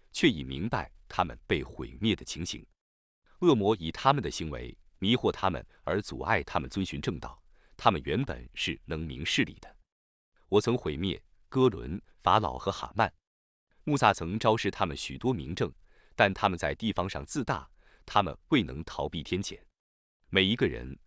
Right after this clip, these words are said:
我都因他的罪过而加以惩罚。他们中有我曾使飞沙走石的暴风袭击的，有为呐喊声震死的，有我使他沦陷在地面下的，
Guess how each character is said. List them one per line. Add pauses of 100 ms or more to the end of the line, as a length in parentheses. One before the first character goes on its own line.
(120)
我
都
因
他
的
罪
过
而
加
以
惩
罚。 (480)
他
们
中 (120)
有
我
曾
使
飞
沙
走
石
的
暴
风
袭
击
的， (300)
有
为
呐
喊
声
震
死
的， (460)
有
我
使
他
沦
陷
在
地
面
下
的，